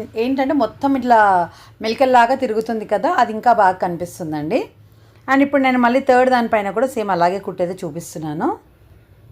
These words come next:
So ఇక్కడ ఏంటంటే మనకి డార్క్ కలర్ పైన మళ్ళీ డార్క్ కలర్ దారంతోనే కుడుతున్నాము, ఆ లుక్ ఎలా ఉంటుందో మీకు తెలుస్తుంది అనేసి. ఇందాకైతే లైట్ కలర్కి మనం డార్క్ బ్లూ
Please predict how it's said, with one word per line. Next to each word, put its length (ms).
So 100
ఇక్కడ 160
ఏంటంటే 440
మనకి 300
డార్క్ 240
కలర్ 220
పైన 200
మళ్ళీ 180
డార్క్ 200
కలర్ 180
దారంతోనే 480
కుడుతున్నాము, 500
ఆ 20
లుక్ 200
ఎలా 160
ఉంటుందో 320
మీకు 160
తెలుస్తుంది 460
అనేసి. 320
ఇందాకైతే 520
లైట్ 240
కలర్కి 400
మనం 160
డార్క్ 240
బ్లూ 100